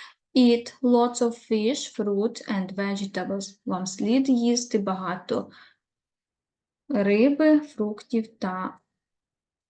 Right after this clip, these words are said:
овочів. Наступна вправа.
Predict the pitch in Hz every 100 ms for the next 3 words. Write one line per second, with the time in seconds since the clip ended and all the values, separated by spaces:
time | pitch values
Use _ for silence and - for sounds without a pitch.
0 | _ _ _ _ _ - 214 190 - -
1 | 220 233 - - _ _ _ _ _ _
2 | _ _ _ _ _ _ _ _ _ _
3 | _ _ _ _ _ _ - _ - 196
4 | - 247 294 330 294 254 220 214 269 269